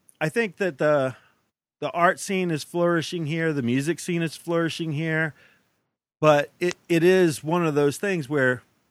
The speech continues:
you have to get at, like, you still have to get out there and network and, and get involved in the community to really get in, involved with everything. Um, that's what I'm finding out with something like Sideshow. And so I was excited for you to come out 'cause I was like,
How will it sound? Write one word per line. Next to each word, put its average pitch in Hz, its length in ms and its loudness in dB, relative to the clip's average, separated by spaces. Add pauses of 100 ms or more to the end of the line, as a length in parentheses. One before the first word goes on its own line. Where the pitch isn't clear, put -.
(180)
you 135 160 -4
have 139 340 2
to 123 100 -6
get 120 260 -2
at, 139 300 -2
like, 120 180 -2
you 135 100 -6
still 170 260 0
have 156 220 2
to 127 100 -4
get 135 160 -4
out 143 260 4
there 123 180 -2
and 113 220 -2
network 131 580 2
and, 110 240 -4 (300)
and 120 160 -6
get 156 180 2
involved 135 480 2
in 123 120 0
the 110 80 -2
community 131 600 -4
to 110 160 -6
really 180 640 2
get 113 240 -4
in, 113 200 -6 (120)
involved 120 480 0
with 107 360 -6
everything. 104 600 -8 (400)
Um, 113 340 -2
that's 143 180 -2
what 165 120 4
I'm 143 100 4
finding 135 300 0
out 123 160 0
with 113 160 -2
something 135 340 -4
like 104 260 -4
Sideshow. 113 680 0 (240)
And 147 80 -10
so 208 80 0
I 226 140 6
was 214 180 -2
excited 185 460 0
for 151 140 -2
you 135 100 -2
to 123 80 -4
come 143 240 -4
out 160 280 -2
'cause 117 160 -8
I 143 120 2
was 131 160 0
like, 117 280 0